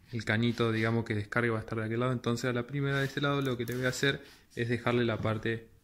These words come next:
de atrás y cortar lo demás. Ahora voy a mostrar cómo quedaría. Así, de esta manera. Fíjense que le corté acá,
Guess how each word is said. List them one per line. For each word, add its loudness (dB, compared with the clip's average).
de -10
atrás -4
y -6
cortar -4
lo 0
demás. -2
Ahora 0
voy 0
a -2
mostrar -6
cómo -4
quedaría. -6
Así, -6
de -4
esta -4
manera. -2
Fíjense -4
que 0
le -2
corté -2
acá, -4